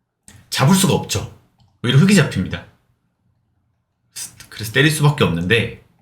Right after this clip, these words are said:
나중에 이어가면 역시 이 한 점도 살아갈 수 있는 형태가 되고요. 자, 그래서 지금과 같이 진행되면 백이 선수를 잡으면서 너무나 두터워지기 때문에 백은 지금과 같은 선택을 생각하면서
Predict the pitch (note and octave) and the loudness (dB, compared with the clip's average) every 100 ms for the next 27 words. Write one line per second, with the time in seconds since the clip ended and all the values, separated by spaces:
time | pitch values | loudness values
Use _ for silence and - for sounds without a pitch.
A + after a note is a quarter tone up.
0 | _ _ _ G#2+ A2+ E3 B2+ C3+ F3+ E3 | _ _ _ -2 0 2 2 2 2 2
1 | D#3+ C#3+ G2 - - F3+ F3+ C#3+ B2 D3 | 2 2 0 -2 0 0 2 2 2 2
2 | C#3+ C3 - F3+ F#3+ E3 D#3 A#2 G#2 A#2+ | 2 0 0 0 2 2 0 0 0 2
3 | D3 D3 A#2 - G#2+ B2 - - _ _ | 2 2 2 -2 -2 -2 -2 -14 _ _
4 | _ _ _ _ _ _ _ _ _ _ | _ _ _ _ _ _ _ _ _ _
5 | _ _ G2+ G#2 B2+ A#2 - - - C#3+ | _ _ -10 -4 -2 -4 -8 -4 0 4
6 | F#3+ F3 F3+ - - C3 C#3+ G#2+ A2 B2 | 4 4 0 0 2 4 4 2 2 0
7 | - - - G#2+ G#2 C3+ D3+ D#3 D3+ C3 | -2 -12 -10 -4 0 2 4 4 4 2
8 | G2+ A2 G2 F#2+ D3+ G2 G#2+ D#3 D#3+ D3 | 0 2 2 2 2 2 2 4 4 2
9 | C#3 - _ - - F#3 G3 D3+ C3 - | 0 -12 _ -6 -2 2 2 2 0 -4
10 | F#2 F2 A2+ - - _ _ - - B2 | -6 -4 -4 -4 -10 _ _ -12 -4 -2
11 | B2 A2 - A#2+ F#3 E3+ D#3 D3 C#3+ C3+ | -2 0 0 4 4 4 2 4 4 2
12 | B2+ A#2 A#2 A#2 A#2 _ _ C3 B2+ B2+ | 0 0 0 -2 -6 _ _ 0 0 0
13 | G2+ F#2+ G2 D#3+ G3 | -2 -2 0 0 -2